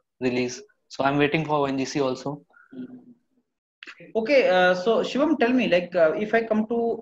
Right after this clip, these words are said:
Speaker 2: uh, I S R O, so what kind of exam is I S R O and how it is different from gate exam, and what is the cutoff, uh, for I S R O?
Speaker 1: Yes, so,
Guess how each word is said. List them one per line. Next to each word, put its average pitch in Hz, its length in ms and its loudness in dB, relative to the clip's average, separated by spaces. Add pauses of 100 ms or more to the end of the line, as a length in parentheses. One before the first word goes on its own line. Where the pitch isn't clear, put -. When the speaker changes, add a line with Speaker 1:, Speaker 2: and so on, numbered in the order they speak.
Speaker 2:
uh, 156 320 -2
I 175 140 4
S 190 180 0
R 135 160 2
O, 113 160 -8 (460)
so 208 100 -2 (160)
what 247 200 2
kind 285 140 4
of 262 140 0
exam 190 400 2
is 185 120 -2
I 165 100 6
S 160 280 2
R 156 200 2
O 170 100 0
and 165 160 0
how 165 160 0
it 170 80 -6
is 160 100 -10
different 151 360 -8
from 156 160 -6
gate 143 300 -4
exam, 143 400 -4 (100)
and 139 220 -8 (400)
what 170 200 -4
is 190 120 -2
the 185 100 2
cutoff, 170 500 0 (120)
uh, 151 380 4
for 143 260 0
I 139 120 -4
S 139 160 -8
R 113 140 -6
O? 113 100 -10 (840)
Speaker 1:
Yes, 127 240 -2 (300)
so, 170 480 0